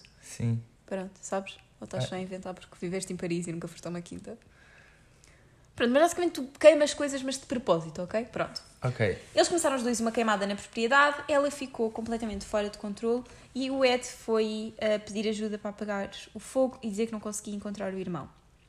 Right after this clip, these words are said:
Speaker 2: O xerife perguntou-lhe se ele já tinha ido a casa ver se o irmão estava em casa e ele não respondeu. Quando eles chegaram e começaram as buscas, o Ed levou-os diretamente ao corpo do irmão.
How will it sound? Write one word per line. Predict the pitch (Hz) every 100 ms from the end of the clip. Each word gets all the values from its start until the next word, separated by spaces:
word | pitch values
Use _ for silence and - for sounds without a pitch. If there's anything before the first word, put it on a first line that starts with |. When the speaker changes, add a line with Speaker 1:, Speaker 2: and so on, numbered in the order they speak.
| _ _ - _ _ - - - - - - - -
Speaker 2:
O |
xerife | 269 320 285 -
perguntou-lhe | 240 247 247 226
se | 240
ele |
já | 220
tinha | 214 214 208
ido | 202
a | 208
casa | 214 208 208
ver | 202 202
se | -
o |
irmão | 202 202
estava | 208
em | 214
casa | 226 262 254 262 277 - - - - -
e | -
ele | 196
não | -
respondeu. | - - - - - _ _ - - - -
Quando | - 285
eles | 285 285
chegaram | - 202 202
e |
começaram | 208 220 226 214
as | 226
buscas, | 208 226 233 - 240 - -
o | 247
Ed | 226 220
levou-os | 226 202 208 202
diretamente | 240 240 240 226 202 208 -
ao | 220
corpo | 214 220 214 -
do | 214
irmão. | 214 202 220